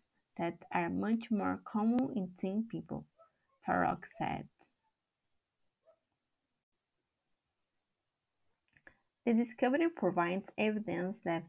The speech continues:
fitness, just like obesity, can be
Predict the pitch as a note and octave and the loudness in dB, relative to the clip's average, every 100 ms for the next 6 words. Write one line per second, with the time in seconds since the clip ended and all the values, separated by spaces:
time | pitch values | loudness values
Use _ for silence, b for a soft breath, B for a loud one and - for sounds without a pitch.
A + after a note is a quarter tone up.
0 | - G#3 E3+ - - - _ _ _ _ | -2 -2 0 -4 -10 -20 _ _ _ _
1 | - A#3+ C#4 - G3 G3 A3 - F#3+ F3+ | 0 2 2 0 0 0 -2 -2 0 0
2 | F#3 F#3+ B3+ C4+ _ _ - G3+ G3+ G#3 | 0 0 0 -2 _ _ -4 -2 0 -2
3 | F#3+ F#3 | -2 -4